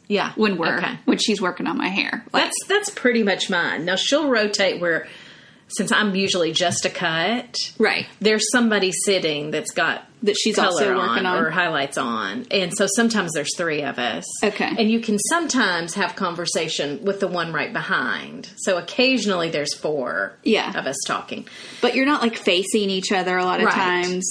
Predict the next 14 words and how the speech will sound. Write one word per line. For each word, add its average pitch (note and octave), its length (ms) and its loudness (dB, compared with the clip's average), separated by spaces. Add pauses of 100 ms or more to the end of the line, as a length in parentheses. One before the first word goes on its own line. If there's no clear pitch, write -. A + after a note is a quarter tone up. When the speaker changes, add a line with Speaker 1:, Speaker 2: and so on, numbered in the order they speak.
(120)
Speaker 1:
Or F3 140 -2
Speaker 2:
Yeah. G3 140 4
Speaker 1:
your G3+ 80 0
head F3 320 2
may E3+ 160 -2
be, D#3 440 -2
yeah, F#3+ 260 4
if - 240 -6
you're G#3 180 2
under G3+ 220 4
a E3+ 60 0
dryer, D#3 500 0
you're D#3+ 180 -4
not D3 280 -2